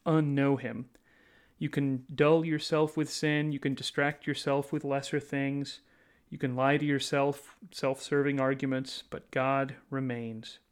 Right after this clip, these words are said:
Hebrews four twelve says, "And before him no creature is hidden, but all are open and laid bare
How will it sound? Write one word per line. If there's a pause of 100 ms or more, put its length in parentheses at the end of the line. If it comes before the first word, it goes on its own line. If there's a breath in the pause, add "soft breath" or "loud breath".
(440)
Hebrews
four
twelve
says, (500 loud breath)
"And
before
him (340 soft breath)
no
creature
is
hidden, (500 soft breath)
but
all
are
open
and
laid
bare